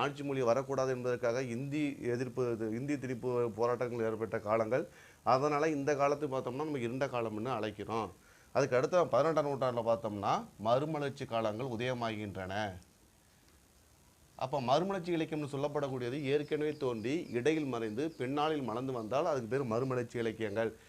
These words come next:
ஏற்கனவே கவிதை பாடு என்று சொல்லப்படக்கூடியது காரிகை கற்று கவி பாடுவதை விட பேரிகை கொட்டி பிழைப்பது மேல் என்று சொல்லிய காலங்கள். அதனால கவிதை எழுது என்பது முன் கரடுமுரடான பாதைகளை கடந்து வருவது போல மிகவும் கடின நடையில் இருக்கக்கூடியது. அதனால எல்லோராலும்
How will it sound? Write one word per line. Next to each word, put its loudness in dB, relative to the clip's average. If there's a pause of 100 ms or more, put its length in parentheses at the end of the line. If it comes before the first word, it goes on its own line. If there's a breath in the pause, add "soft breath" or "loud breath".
(320 loud breath)
ஏற்கனவே 2
கவிதை 6
பாடு 6
என்று 0
சொல்லப்படக்கூடியது 0 (100)
காரிகை 6
கற்று -2
கவி 4
பாடுவதை 0
விட 0 (140)
பேரிகை 2
கொட்டி -4
பிழைப்பது 0
மேல் -2
என்று -4
சொல்லிய 0
காலங்கள். 2 (400 loud breath)
அதனால 4
கவிதை 6
எழுது 2
என்பது 0
முன் 0
கரடுமுரடான 2
பாதைகளை 4
கடந்து 0
வருவது 0
போல 4 (520 loud breath)
மிகவும் 0
கடின 4
நடையில் 4
இருக்கக்கூடியது. 2 (160)
அதனால 2 (120)
எல்லோராலும் 2